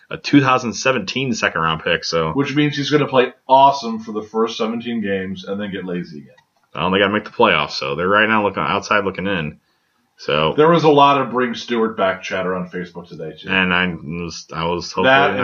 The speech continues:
Speaker 2: and
Speaker 1: having
Speaker 2: Polak both. And I was like, "You guys don't get it." Like, Stewart is great when he wants to be, but his work ethic has now cost him a job in Colorado, Saint Louis, and Buffalo. Buffalo,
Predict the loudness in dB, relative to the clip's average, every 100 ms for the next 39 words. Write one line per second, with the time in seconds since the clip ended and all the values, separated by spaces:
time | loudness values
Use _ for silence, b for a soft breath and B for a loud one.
0 | -2 2 4 4 2 0 -2 -2 -4 -6
1 | -6 -6 0 0 0 -4 0 2 0 -2
2 | 2 2 2 -2 _ _ _ _ _ -4
3 | -2 -2 -10 _ _ _ _ _ -8 -4
4 | 4 4 4 0 -4 -4 -4 0 4 4
5 | 0 -6 -8 -6 -6 -2 0 0 -2 -6
6 | -8 -8 -12 _ b b b b 0 0
7 | 0 -2 -2 -2 0 2 4 2 0 0
8 | -4 -8 0 0 0 0 0 0 -6 -2
9 | 0 0 0 -2 2 4 6 4 4 2
10 | 0 b b b -8 0 2 2 2 2
11 | 2 -4 -14 _ _ _ _ 4 6 6
12 | 4 4 0 -2 -2 -8 b b -12 2
13 | 2 4 4 6 6 4 0